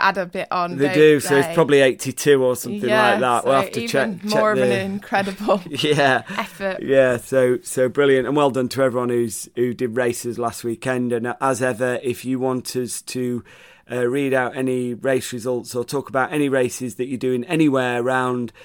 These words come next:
Speaker 2: the U K or indeed, uh, anywhere across the world, we do know we've got listeners outside the U K. Email us, runningpartners at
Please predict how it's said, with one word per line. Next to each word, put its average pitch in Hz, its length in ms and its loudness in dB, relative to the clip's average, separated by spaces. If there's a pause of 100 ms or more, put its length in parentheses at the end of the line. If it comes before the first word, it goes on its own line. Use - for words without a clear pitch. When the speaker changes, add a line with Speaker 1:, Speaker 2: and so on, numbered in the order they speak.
(140)
Speaker 2:
the 131 100 -4
U 135 160 0
K 131 240 -2
or 131 240 0
indeed, 139 640 -4 (140)
uh, 131 320 -2 (120)
anywhere 139 340 2
across 131 300 -8
the 131 80 -6
world, 131 280 0
we 120 80 -6
do 123 160 -2
know 123 160 -4
we've 113 100 -10
got 123 180 -6
listeners 120 420 -8
outside 120 480 -8
the 113 80 -6
U 113 160 -4
K. 117 380 -10 (120)
Email 139 480 2
us, 120 320 -2 (100)
runningpartners 120 880 -4
at 117 160 -6